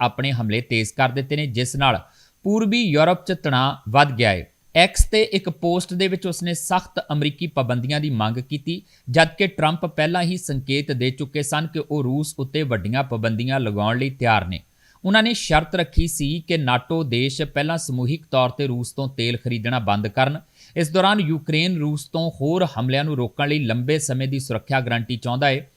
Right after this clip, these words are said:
ਪੁਤਿਨ ਨੇ ਚੇਤਾਵਨੀ ਦਿੱਤੀ ਹੈ ਕਿ ਉਹ ਯੂਕਰੇਨ 'ਚ ਪੱਛਮੀ ਫੌਜਾਂ ਦੀ ਮੌਜੂਦਗੀ ਨੂੰ ਬਰਦਾਸ਼ਤ ਨਹੀਂ ਕਰਨਗੇ। ਇੱਥੇ ਦੱਸ ਦਈਏ ਕਿ ਟਰੰਪ ਨੇ ਮੰਗਲਵਾਰ ਨੂੰ ਆਪਣੇ ਸੰਬੋਧਨ 'ਚ ਸੰਯੁਕਤ ਰਾਸ਼ਟਰ ਤੇ ਵੀ ਤਿੱਖਾ ਹਮਲਾ ਕੀਤਾ।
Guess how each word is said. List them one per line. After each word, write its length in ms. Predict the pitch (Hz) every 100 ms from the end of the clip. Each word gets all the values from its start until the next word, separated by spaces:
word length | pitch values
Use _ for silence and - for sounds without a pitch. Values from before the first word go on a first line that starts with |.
| _ _ _ -
ਪੁਤਿਨ 300 | 185 220 220
ਨੇ 100 | 240
ਚੇਤਾਵਨੀ 540 | 208 - 170 170 185
ਦਿੱਤੀ 340 | 151 135 175 151
ਹੈ 100 | 160
ਕਿ 160 | 185
ਉਹ 160 | 185 175
ਯੂਕਰੇਨ 480 | 143 139 147 151 165
'ਚ 100 | 165
ਪੱਛਮੀ 440 | 143 - 156 180
ਫੌਜਾਂ 440 | 165 135 127 147
ਦੀ 100 | 151
ਮੌਜੂਦਗੀ 540 | 143 123 120 131 123 143
ਨੂੰ 180 | 156 120
ਬਰਦਾਸ਼ਤ 720 | 110 101 113 127 131 - -
ਨਹੀਂ 180 | 131 151
ਕਰਨਗੇ। 520 | 147 104 117 123 - _ _ - 165
ਇੱਥੇ 220 | 170 202
ਦੱਸ 220 | 175 175
ਦਈਏ 160 | 208 214
ਕਿ 120 | 214
ਟਰੰਪ 420 | 196 156 160 175
ਨੇ 140 | 165 180
ਮੰਗਲਵਾਰ 540 | 160 139 151 151 151
ਨੂੰ 140 | 160 -
ਆਪਣੇ 300 | 135 143 143
ਸੰਬੋਧਨ 520 | 135 123 120 143 165
'ਚ 180 | 123 90 - _ _
ਸੰਯੁਕਤ 480 | - 170 160 208 -
ਰਾਸ਼ਟਰ 400 | 175 160 160 170
ਤੇ 180 | 160 165
ਵੀ 100 | 170
ਤਿੱਖਾ 360 | 147 - 143
ਹਮਲਾ 280 | 151 143 135
ਕੀਤਾ। 400 | 135 135 143 147